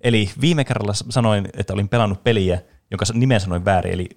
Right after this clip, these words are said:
oikeasti puhuin pelistä Outer Wilds. Ja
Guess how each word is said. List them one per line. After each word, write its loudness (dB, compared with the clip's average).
oikeasti -2
puhuin -2
pelistä -2
Outer 0
Wilds. -2
Ja 0